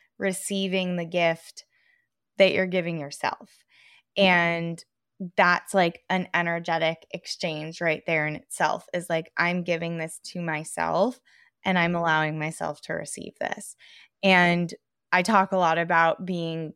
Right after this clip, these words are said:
the banks to your own river and how oftentimes we look outside ourselves. And when we have, like, that structure or that self-care or that practice to then flow in, you know, being that masculine and feminine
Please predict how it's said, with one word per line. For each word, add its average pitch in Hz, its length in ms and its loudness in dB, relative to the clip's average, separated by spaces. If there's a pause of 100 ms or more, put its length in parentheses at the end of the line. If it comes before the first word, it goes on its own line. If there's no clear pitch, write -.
(100)
the 185 140 6
banks 170 420 0
to 190 100 -4
your 170 180 -2
own 160 160 -4
river 160 640 4
and 165 380 2 (280)
how 202 160 6
oftentimes 170 800 0
we 170 140 -4
look 160 180 -4
outside 208 440 2
ourselves. 185 640 2
And 160 200 -2 (460)
when 196 300 4
we 175 100 -2
have, 190 540 4
like, 175 220 0
that - 220 -2
structure 175 560 0
or 160 60 2
that 160 220 0
self-care 170 480 -2
or 165 40 4
that 160 220 0
practice 175 560 -4
to 175 100 -10
then 165 240 0
flow 202 460 2
in, 160 400 -4 (420)
you 208 140 0
know, 170 240 4 (460)
being 185 560 2
that 165 200 4
masculine 165 640 -4
and 165 360 -2
feminine 170 480 0